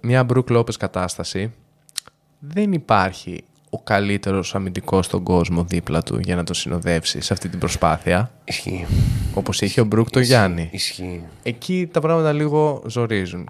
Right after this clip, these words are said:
Speaker 1: Και, οκ, το Phoenix πιστεύω ότι θα βρει μια φόρμουλα σχετική, γιατί έχει και ένα προπονητή ο οποίος αυτή τη δουλειά κάνει, παίζει άμυνα.
Speaker 2: Ναι, ναι, ναι.
Speaker 1: Αυτό μας έχει δείξει. Θα βγει, θα βρει μια αντιμυντική φόρμουλα έτσι ώστε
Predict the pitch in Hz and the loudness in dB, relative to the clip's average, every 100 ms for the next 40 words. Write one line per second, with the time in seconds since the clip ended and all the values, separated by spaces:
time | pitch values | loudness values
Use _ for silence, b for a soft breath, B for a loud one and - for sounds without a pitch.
0 | - - 170 160 - - _ _ b b | -10 0 0 0 -6 -20 _ _ b b
1 | b b _ _ - 180 202 180 127 165 | b b _ _ 0 2 4 4 6 6
2 | - 143 - 165 151 156 175 - 147 - | 4 2 2 2 6 6 4 0 -2 2
3 | 175 175 - 147 135 151 160 156 139 - | 4 4 4 2 2 0 0 0 -4 0
4 | 139 127 127 127 139 160 - - _ _ | 2 2 0 0 0 -2 -10 -20 _ _
5 | - - 123 110 101 107 127 123 117 135 | -10 -2 -2 0 0 2 2 0 -2 0
6 | 135 135 _ _ _ - 135 - 139 120 | 0 -6 _ _ _ -6 -6 -2 -2 0
7 | 113 117 120 147 143 147 - - - 127 | 0 0 2 0 2 0 0 -10 0 2
8 | 104 92 87 85 90 127 - 107 104 98 | 4 2 4 2 4 0 2 2 4 4
9 | 87 87 107 - 110 104 90 90 87 92 | 2 -2 -4 -6 0 2 2 0 0 0
10 | 92 90 92 92 92 - 185 - b b | 0 -2 -6 -4 -4 -4 -8 -8 b b
11 | b b b b _ _ _ _ _ - | b b b b _ _ _ _ _ -2
12 | 185 202 202 - 160 190 190 175 156 135 | 2 6 6 4 2 4 4 4 2 0
13 | 165 - 147 156 180 185 165 170 165 180 | -4 0 2 4 4 2 4 2 4 4
14 | 175 170 | 2 2